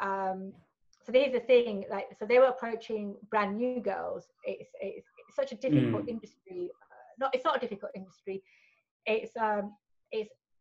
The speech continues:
Speaker 1: it's education and finding the right information. It's like new people coming into the industry need to know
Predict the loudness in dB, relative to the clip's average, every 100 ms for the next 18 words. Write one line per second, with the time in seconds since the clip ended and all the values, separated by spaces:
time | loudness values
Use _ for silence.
0 | -6 -2 4 2 2 -10 -2 0 0 0
1 | -6 -6 -14 -12 -12 -10 2 4 4 -4
2 | -6 -2 -2 -4 -14 -6 -4 -4 -4 -6
3 | -6 -10 _ -12 -6 -4 -4 -2 -2 -2
4 | -4 -6 -6 -6 -4 -8 -10 -8 -6 -6
5 | -8 -8 -8 -10 -6 -4 -2 0 0